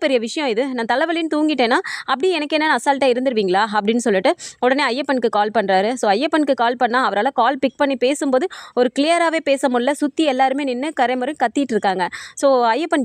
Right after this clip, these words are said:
"என்னதான் நடந்துட்டு இருக்கு ஆஃபீஸ்ல? என்ன இது பிரேக்கிங் நியூஸ்லாம் போயிட்டு இருக்கு?" அப்படின்னு சொன்ன உடனே, "ஆமா சார், இங்க பயங்கர பிரச்சனையா இருக்கு. நீங்க வருவீங்கன்னு எதிர்பார்த்தேன் சார். இப்பதான் நீங்க நியூஸ் பாத்தீங்களா?" அப்படிங்கிறாங்க. "என்ன ஐயப்பன், நீங்க மீடியா வரைக்கும் போனதுக்கு அப்புறம் நானா தெரிஞ்சு உங்களை கூப்பிடணுமா? நீங்க எதுவுமே என்கிட்ட சொல்ல மாட்டீங்களா?"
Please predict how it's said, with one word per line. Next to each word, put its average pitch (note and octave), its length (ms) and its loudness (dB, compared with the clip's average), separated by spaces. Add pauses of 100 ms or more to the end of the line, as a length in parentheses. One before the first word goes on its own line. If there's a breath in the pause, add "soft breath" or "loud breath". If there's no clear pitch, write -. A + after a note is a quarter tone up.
(100)
"என்னதான் F4+ 300 0
நடந்துட்டு C4 280 -2
இருக்கு A#3+ 160 0
ஆஃபீஸ்ல? A#3+ 380 0 (140)
என்ன D#4 140 -2
இது C4+ 180 0
பிரேக்கிங் C#4 300 0
நியூஸ்லாம் C4 320 0
போயிட்டு A3+ 240 2
இருக்கு?" A3 220 2
அப்படின்னு A#3 320 -2
சொன்ன G#3 160 2
உடனே, A3+ 220 2 (320 loud breath)
"ஆமா C#4 220 0
சார், A#3 260 -2
இங்க G3+ 140 -6
பயங்கர C#4 340 0
பிரச்சனையா C4+ 440 2
இருக்கு. G#3 200 2 (260 loud breath)
நீங்க A#3+ 220 -4
வருவீங்கன்னு D#4 480 0
எதிர்பார்த்தேன் B3 480 0
சார். A3+ 180 2
இப்பதான் F4 300 0
நீங்க B3 160 0
நியூஸ் A#3+ 200 -4
பாத்தீங்களா?" G#3 460 0
அப்படிங்கிறாங்க. F#3+ 500 0 (380 loud breath)
"என்ன E4+ 180 2
ஐயப்பன், A3+ 340 0
நீங்க G3+ 160 2 (100)
மீடியா E4 320 0
வரைக்கும் C#4 320 0
போனதுக்கு B3 300 2
அப்புறம் D4+ 240 2
நானா C4 380 -2
தெரிஞ்சு C#4 240 0
உங்களை A#3 220 0
கூப்பிடணுமா? A#3 480 0
நீங்க A#3+ 220 -2
எதுவுமே D#4 280 -2
என்கிட்ட B3 280 -2
சொல்ல A#3+ 160 2
மாட்டீங்களா?" G3 420 0